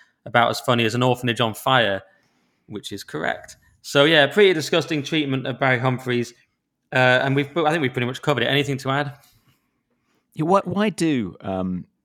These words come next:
Speaker 2: left-wing comedians, when they're, you know, in attack mode, um, acting as kind of, uh, tribunes of outrage mobs, use funny phrases like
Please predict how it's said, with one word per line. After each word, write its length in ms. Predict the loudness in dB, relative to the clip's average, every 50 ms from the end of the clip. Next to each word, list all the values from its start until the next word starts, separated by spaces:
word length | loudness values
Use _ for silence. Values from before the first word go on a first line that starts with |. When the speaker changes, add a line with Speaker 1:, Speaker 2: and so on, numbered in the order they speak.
| _ _ _ _ _
Speaker 2:
left-wing 440 | -6 -4 -4 -4 -4 -6 -8 -8 -8
comedians, 640 | -6 -4 -4 -2 -2 -2 -4 -6 -8 -10 -14 -18 -14
when 320 | -10 -8 -8 -6 -6 -6
they're, 280 | -4 -4 -4 -4 -6 -8 _ _ _ _ _ _ _ _ _ _ _ _ _ _
you 140 | -8 -8 -6
know, 120 | -6 -6 -6
in 260 | -6 -4 -4 -4 -6 -8
attack 500 | -8 -10 -10 -8 -6 -6 -6 -6 -6 -10
mode, 460 | -8 -8 -6 -6 -6 -8 -12 -16 -20 _ _ _ _ -12
um, 460 | -10 -8 -6 -6 -6 -8 -10 -12 -16 _ _ _ _ _ -8
acting 420 | -8 -8 -8 -8 -8 -8 -8 -8
as 240 | -8 -8 -8 -8 -10
kind 240 | -10 -10 -8 -8 -8
of, 160 | -8 -10 -14 _ _ _ _ _ _ _ _ _ _ _
uh, 140 | -10 -8 -8 -10 -10
tribunes 720 | -4 -2 -2 -2 -2 -2 -4 -2 -4 -4 -8 -10 -10 -10
of 160 | -12 -12 -10 -6
outrage 560 | -4 -4 -4 -4 -6 -8 -8 -8 -10 -10 -8
mobs, 400 | -6 -6 -6 -6 -6 -10 -14 -18 -18 _ _ _ _ _ _ _
use 640 | -10 -2 2 4 4 4 4 2 0 -2 -4 -6 -6 _
funny 280 | -8 -4 -2 -2 -2
phrases 520 | -2 -2 0 0 0 0 -4 -8 -10 -8 -8
like 180 | -8 -8 -8